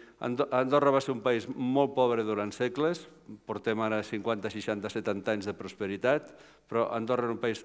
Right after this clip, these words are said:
realment pobre, un país molt aïllat, un país on la noció d'equilibri era fonamental, on la discreció era també molt important.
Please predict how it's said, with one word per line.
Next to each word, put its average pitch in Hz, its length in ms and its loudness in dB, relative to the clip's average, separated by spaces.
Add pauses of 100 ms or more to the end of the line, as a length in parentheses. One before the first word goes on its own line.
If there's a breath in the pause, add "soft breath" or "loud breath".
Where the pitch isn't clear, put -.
realment 123 540 4
pobre, 123 400 0
un 117 100 -6
país 113 380 0
molt 135 280 4
aïllat, 123 560 0 (400 soft breath)
un 139 140 -2
país 131 400 4
on 107 300 -2 (240 loud breath)
la 120 360 2
noció 135 320 0
d'equilibri 120 600 0
era 120 160 2
fonamental, 117 800 0 (960)
on 135 100 2
la 131 140 4
discreció 131 800 2 (340 loud breath)
era 131 240 4
també 127 360 2
molt 123 340 2
important. 90 580 -6